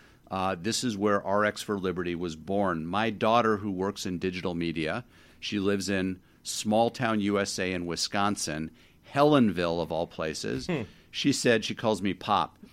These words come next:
Speaker 1: She
Speaker 2: <laughs>
Speaker 1: said, "Pop, you should really get on Instagram. You know, it's a popular platform." And of course I said, "What's Instagram?"
Speaker 2: <laughs>
Speaker 1: So she created an Instagram account for me and gave me the label R X for Liberty. And now it's grown tremendously. I've got tons of followers.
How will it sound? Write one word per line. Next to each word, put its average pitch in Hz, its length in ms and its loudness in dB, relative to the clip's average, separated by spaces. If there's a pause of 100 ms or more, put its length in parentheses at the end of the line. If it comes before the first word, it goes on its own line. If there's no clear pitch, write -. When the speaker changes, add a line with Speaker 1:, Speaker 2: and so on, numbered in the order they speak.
(280)
Speaker 1:
She - 160 4
Speaker 2:
<laughs> - 80 4
Speaker 1:
said, 143 180 4
"Pop, 170 360 2
you 139 80 0
should 147 220 -2
really 139 200 4
get 123 180 2
on 117 140 4
Instagram. 95 720 0
You 92 80 -2
know, 107 100 0
it's 107 140 -6
a 98 40 -4
popular 110 500 -4
platform." 82 640 -4 (240)
And 107 80 -2
of 107 120 -2
course 113 260 2
I 110 100 4
said, 101 280 0
"What's 104 320 0
Instagram?" 95 920 -2
Speaker 2:
<laughs> - 160 -10 (360)
Speaker 1:
So - 120 -2
she 165 240 4
created 135 640 2
an 107 180 0
Instagram 101 460 -2
account 95 340 -6
for 87 240 -4
me 90 300 -4 (280)
and 104 200 -2
gave 117 320 2
me 113 180 2
the 101 140 0
label 95 560 0
R 110 260 2
X 107 260 -4
for 98 240 -2
Liberty. 82 560 -2 (480)
And 107 160 0
now 131 220 4
it's - 140 -2
grown 143 440 2
tremendously. 107 800 -2
I've 82 140 -4
got 87 280 -4
tons 120 300 -2
of 113 240 -2
followers. 95 720 -2